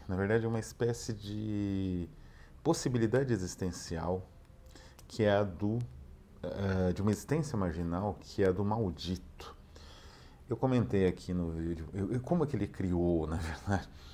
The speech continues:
Na verdade, assim, ele não exatamente criou. Teve alguns precursores importantes e a gente vai falar um pouco da genealogia disso. Mas antes é bom destacar que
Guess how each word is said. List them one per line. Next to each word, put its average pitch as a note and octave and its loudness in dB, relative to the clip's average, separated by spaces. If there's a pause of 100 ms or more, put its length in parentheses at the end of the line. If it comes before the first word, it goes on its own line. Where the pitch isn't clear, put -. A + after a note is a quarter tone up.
(600)
Na - 2
verdade, D#3 8
assim, G#2+ 2
ele A#2+ 6
não D3 4
exatamente C3 2
criou. F2 4 (720)
Teve F#2 4
alguns F#2+ 4
precursores F2+ -2
importantes G2 0
e - 0
a A2+ 0
gente A2 -4
vai A2+ 4
falar G#2+ 2
um G#2 -2
pouco G2+ -4
da G2+ 4
genealogia G#2 2
disso. - -10 (640)
Mas B2 4
antes D3+ 2
é C#3+ 2
bom C3+ 2
destacar G#2 2
que A2 -4